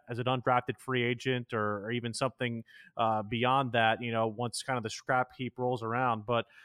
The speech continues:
they really like what they saw from Fletcher at the Senior Bowl. I feel like it was one of those things where, uh, where Scott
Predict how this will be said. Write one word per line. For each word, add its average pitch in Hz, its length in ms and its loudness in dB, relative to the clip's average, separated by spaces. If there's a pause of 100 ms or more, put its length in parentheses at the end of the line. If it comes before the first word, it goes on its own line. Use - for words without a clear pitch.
(140)
they 139 100 4
really 190 160 4
like 190 220 4
what 180 80 -4
they 175 80 4
saw 170 200 4
from 160 160 0
Fletcher 147 560 4
at 139 160 0
the 147 80 -4
Senior 139 320 2
Bowl. 135 360 2
I 123 80 0
feel 143 160 0
like 127 160 0
it - 20 -2
was 120 140 -6
one 139 120 2
of 135 60 2
those 131 200 0
things 131 340 -2
where, 123 360 2
uh, 113 180 4 (440)
where 120 100 -2
Scott 139 260 2